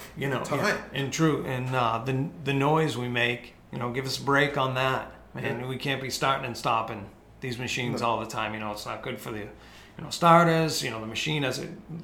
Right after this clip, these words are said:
Speaker 1: you know, you put it
Speaker 2: Yeah.
Speaker 1: into idle, the machine still cools itself.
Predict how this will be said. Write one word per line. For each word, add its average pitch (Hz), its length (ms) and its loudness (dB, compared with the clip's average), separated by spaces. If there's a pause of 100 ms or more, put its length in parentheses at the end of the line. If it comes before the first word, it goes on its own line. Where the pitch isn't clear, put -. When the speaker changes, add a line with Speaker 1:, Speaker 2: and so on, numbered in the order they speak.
(120)
Speaker 1:
you 143 140 -2
know, 113 120 -2
you 113 80 -2
put 139 180 -2
it 139 40 0
Speaker 2:
Yeah. 135 60 -2
Speaker 1:
into 120 180 -4
idle, 151 340 2
the 139 100 -8
machine 131 360 -4
still 110 240 -6
cools 160 320 0
itself. 139 440 -2